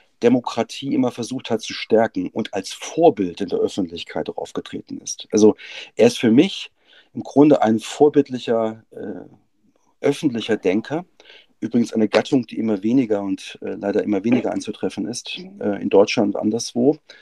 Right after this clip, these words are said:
Speaker 1: Ähm, und in dieser Funktion des öffentlichen Denkers hat er immer versucht, Akzente zu setzen,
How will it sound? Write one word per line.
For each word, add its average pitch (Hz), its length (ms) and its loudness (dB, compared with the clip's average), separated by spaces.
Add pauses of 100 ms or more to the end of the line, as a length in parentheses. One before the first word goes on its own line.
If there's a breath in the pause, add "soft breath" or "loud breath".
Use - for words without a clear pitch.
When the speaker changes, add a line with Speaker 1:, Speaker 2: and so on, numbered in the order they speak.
(520 loud breath)
Speaker 1:
Ähm, 113 560 4
und 110 460 2 (300)
in 117 200 4
dieser 135 360 6
Funktion 127 600 0
des 127 200 -4
öffentlichen 113 440 -4
Denkers 110 520 -4 (420)
hat - 160 -8
er 120 60 0
immer 123 160 4
versucht, 120 580 -6 (100)
Akzente - 460 -6
zu - 180 -8
setzen, 143 540 2